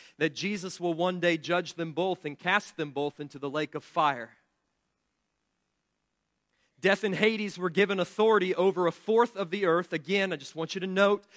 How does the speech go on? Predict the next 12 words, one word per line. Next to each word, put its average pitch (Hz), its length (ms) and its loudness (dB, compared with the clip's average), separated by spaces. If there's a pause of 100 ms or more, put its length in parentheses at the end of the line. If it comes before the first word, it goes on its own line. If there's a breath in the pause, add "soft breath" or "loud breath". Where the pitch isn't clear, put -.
(160 loud breath)
there's 147 180 -2
a 160 40 2
limitation 190 800 0
and 160 140 -6
a 160 60 -2
restraint 165 960 -4 (440)
to 175 80 -2
the 147 120 -4
judgment 160 520 -2
of 156 100 -6
this 151 200 -6
age. 139 600 -6